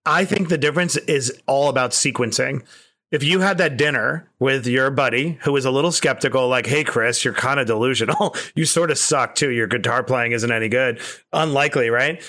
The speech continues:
If you had yet to do what I said at the beginning of this conversation and have that risk synthesis process, right? That would have been the first time that somebody was now i-, intruding into your thoughts. And then you get defensive, like, "Well, I could always go work at Bob's," right?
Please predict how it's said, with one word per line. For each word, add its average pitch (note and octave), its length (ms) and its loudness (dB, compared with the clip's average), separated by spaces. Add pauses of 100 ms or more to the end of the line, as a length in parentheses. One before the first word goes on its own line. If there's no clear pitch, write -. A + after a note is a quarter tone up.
(160)
If C#3 160 0
you F#3 160 2
had E3+ 220 0
yet D3 260 0
to C#3+ 80 0
do C3+ 180 0
what C3 120 2
I B2 100 2
said C3 220 0
at A2 60 -4
the A#2+ 60 0
beginning A#2+ 360 0
of C3+ 40 -2
this C#3+ 140 -2
conversation E3 720 -2
and C3 160 -2
have A#2+ 280 -4
that C3 140 0
risk C3+ 320 0
synthesis D3 440 0
process, D3 520 0
right? D3+ 300 0 (300)
That E3+ 160 2
would A3 80 0
have G3 80 0
been F3+ 100 0
the D3 80 0
first D#3 380 0
time D#3 260 2
that B2+ 160 -2
somebody C3 320 0
was A#2 220 -2
now B2 220 0
i-, B2 40 -4
intruding C#3 640 -2
into B2 200 -2
your A#2+ 140 2
thoughts. B2+ 440 -2
And C#3 120 -2
then C#3+ 120 0
you C3+ 160 0
get C#3 160 -2
defensive, C#3 480 0
like, C3 160 0
"Well, D#3+ 100 2
I F3 60 -2
could F3+ 120 0
always G3 200 0
go C#3+ 100 0
work B2 220 0
at A2 100 -2
Bob's," B2 420 0
right? C3 280 0